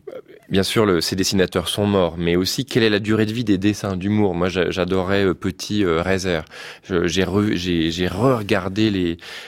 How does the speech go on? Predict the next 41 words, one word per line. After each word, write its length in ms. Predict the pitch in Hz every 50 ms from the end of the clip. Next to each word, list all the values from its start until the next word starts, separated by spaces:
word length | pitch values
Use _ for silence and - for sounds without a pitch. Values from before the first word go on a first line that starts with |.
| - -
toutes 140 | - - -
ces 140 | - 107 -
caricatures, 580 | - 104 95 92 - - 101 - - 101 92
ces 120 | - - 90
dessins, 380 | 87 95 95 - - 107 101
en 80 | 98 92
me 60 | 92
disant, 220 | 92 92 110 110
qu'est-ce 220 | 101 - 113 104 -
qui, 260 | - - 104 95 - - - - - - - _ _
euh, 140 | 92 87 87
qu'est-ce 220 | 87 - 110 - -
qui 120 | - 117
reste 440 | 107 95 120 127 117 - - - 104
de 180 | 98 92 98
cet 300 | 90 - - 90 - -
humour-là ? 480 | 113 110 110 113 107 110 110 95 90 82
Euh, 180 | 78 78 78 -
qu'est-ce 240 | - - 104 -
qui 140 | - - 104
reste 180 | 95 104 107 104
du 100 | 98 98
contexte ? 520 | - - 113 107 - 120 107 101 - -
On, 240 | 87 87 82 78 - - - - - - - - -
un, 260 | 73 85 85 82 -
un 120 | - 87 87
dessin 460 | 85 92 95 92 - - 107 107 110
qui 220 | - - - 90 87
cite 360 | - - - - 107 - -
Nicolas 360 | 107 95 - - 92 87 87
Sarkozy, 800 | - - 90 - - - - 95 90 92 101 110 117 117 113 110
un 120 | 98 95
an 80 | 98 95
plus 160 | - - 101
tard, 180 | - 117 113 104
on 80 | 92
a 60 | 90 92
oublié 300 | 90 90 104 107 113 113
ce 80 | - -
que 80 | 104
disait 400 | 92 98 104 101 110 113 117 120